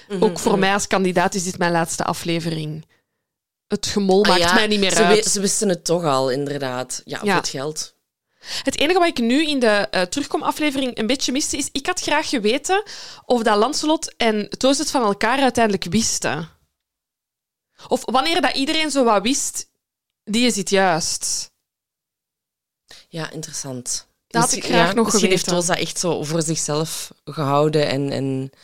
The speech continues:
Speaker 2: Ja.
Speaker 1: eh, ja, het niet... Allee, ja, gebluft, hè, of zo.
Speaker 2: Ja, maar ja, Comfort, zo goed gedaan.
Speaker 1: Ja.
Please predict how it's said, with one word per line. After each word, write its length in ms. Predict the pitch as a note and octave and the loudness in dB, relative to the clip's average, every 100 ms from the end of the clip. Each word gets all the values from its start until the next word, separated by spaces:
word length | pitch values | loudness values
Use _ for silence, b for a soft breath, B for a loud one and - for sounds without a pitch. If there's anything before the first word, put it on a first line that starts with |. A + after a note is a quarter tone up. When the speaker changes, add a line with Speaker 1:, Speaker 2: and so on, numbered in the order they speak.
| b b b b | b b b b
Speaker 2:
Ja. 340 | b A3+ G#3+ - | b 0 0 0
Speaker 1:
eh, 140 | - - - - - _ _ _ | -8 -12 -12 -16 -20 _ _ _
ja, 240 | - C3 - - - | -10 -10 -12 -20 -14
het 220 | D3 - | -12 -6
niet... 500 | D#3+ D#3 D3+ C#3+ - | -4 -2 -4 -8 -6
Allee, 120 | D3+ | -6
ja, 60 | C3+ | -6
gebluft, 500 | C#3+ C3+ C#3 - - | -8 -6 -6 -6 -8
hè, 140 | D#3+ | -8
of 80 | E3+ | -6
zo. 140 | - A3+ | -2 0
Speaker 2:
Ja, 220 | G#3 G3 - B B B | 0 -2 -10 B B B
maar 140 | A3+ | 0
ja, 340 | A3 A3 A3 - - | 2 2 0 -2 -2
Comfort, 520 | A3+ A3+ A#3 A3+ - | -2 2 2 2 -4
zo 500 | - F3 - A#3+ C4+ | -10 -6 2 4 4
goed 160 | B3+ B3+ | 4 4
gedaan. 580 | B3+ F#3 F3+ G3+ B3 D4 _ _ _ _ _ | 4 2 0 0 -2 -4 _ _ _ _ _
Speaker 1:
Ja. 240 | C#3+ E3 | -2 -2